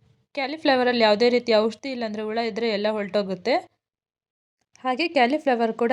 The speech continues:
ಸಾಫ್ಟ್ ಆಗುತ್ತೆ. ನೋಡಿ, ಒಂದು ಐದು ನಿಮಿಷ ಆದಮೇಲೆ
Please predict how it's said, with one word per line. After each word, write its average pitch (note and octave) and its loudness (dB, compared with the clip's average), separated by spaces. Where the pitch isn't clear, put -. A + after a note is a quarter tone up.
ಸಾಫ್ಟ್ G#3+ 0
ಆಗುತ್ತೆ. G3+ -2
ನೋಡಿ, B3 -6
ಒಂದು A#3+ -4
ಐದು A#3 -2
ನಿಮಿಷ B3+ -4
ಆದಮೇಲೆ G#3 2